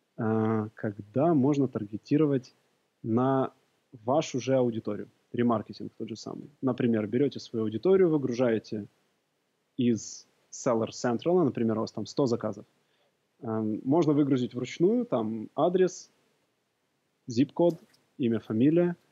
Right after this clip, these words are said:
загрузить эту аудиторию в Facebook, создать audience там, ну, функционал как бы аудиторию. Совпадение амаз-, фейсбучной аудитории с амазоновскими вот этими выгруженными данными — около восьмидесяти-семидесяти процентов.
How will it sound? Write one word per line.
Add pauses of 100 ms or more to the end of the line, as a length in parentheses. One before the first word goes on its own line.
(240)
загрузить
эту
аудиторию
в
Facebook,
создать (720)
audience
там, (160)
ну, (380)
функционал
как
бы
аудиторию. (400)
Совпадение
амаз-,
фейсбучной
аудитории
с
амазоновскими
вот
этими
выгруженными
данными —
около
восьмидесяти-семидесяти
процентов.